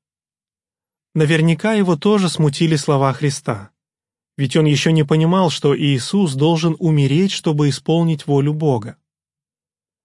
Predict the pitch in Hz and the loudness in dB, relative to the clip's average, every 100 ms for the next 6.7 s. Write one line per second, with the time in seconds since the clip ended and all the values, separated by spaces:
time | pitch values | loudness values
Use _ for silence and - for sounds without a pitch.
0 | _ _ _ _ _ - 156 147 165 165 | _ _ _ _ _ -2 0 2 2 2
1 | 147 214 247 175 - 190 190 160 156 202 | 2 0 2 0 0 -2 0 0 2 0
2 | 151 139 127 139 165 151 143 220 214 - | 0 -2 -4 -2 0 0 2 0 0 -2
3 | 123 _ _ _ 139 139 - 220 190 180 | -4 _ _ _ -2 -2 0 -2 0 0
4 | 160 - - 143 156 185 220 - 180 156 | -2 -4 -4 -6 -2 -2 -2 -2 -2 -2
5 | _ 180 180 170 143 202 214 175 165 151 | _ -2 0 0 -2 -2 0 2 0 0
6 | 170 175 151 - 127 107 - | -2 -2 -4 -4 -6 -8 -16